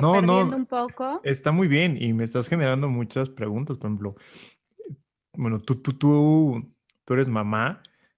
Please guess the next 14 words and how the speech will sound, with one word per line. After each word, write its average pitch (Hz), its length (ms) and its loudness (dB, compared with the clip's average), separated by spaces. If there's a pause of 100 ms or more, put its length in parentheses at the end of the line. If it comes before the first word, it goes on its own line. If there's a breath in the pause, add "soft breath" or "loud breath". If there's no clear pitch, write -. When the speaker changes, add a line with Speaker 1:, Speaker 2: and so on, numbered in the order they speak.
(160)
Speaker 1:
eh, 113 280 -6
eres 123 200 -2
psicóloga, 127 480 0
estás 113 240 -4
dedicado 107 720 -6
en, 107 360 -14
en 101 120 -10
todo 117 300 2
esto. 123 500 -4 (960 soft breath)
Y 127 140 2
hace 139 220 2
poco 156 300 0
estuve 135 340 2
platicando 117 1000 -2